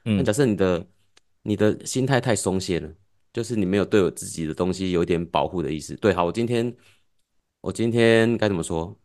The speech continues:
Speaker 2: 嗯，大家知道我很有钱。
Speaker 1: 嗯。
Speaker 2: 那这时候我还不做好防范，我，我把我钱都全部放在家里，然后放在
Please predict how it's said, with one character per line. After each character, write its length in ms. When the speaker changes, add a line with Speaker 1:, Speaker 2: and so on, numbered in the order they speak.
Speaker 2:
嗯， 600
大 140
家 100
知 140
道 100
我 100
很 120
有 100
钱。 180
Speaker 1:
嗯。 200
Speaker 2:
那 100
这 100
时 120
候 100
我 100
还 200
不 100
做 140
好 140
防 180
范， 200
我， 160
我 120
把 120
我 80
钱 140
都 60
全 140
部 60
放 100
在 60
家 180
里， 220
然 100
后 40
放 120
在 200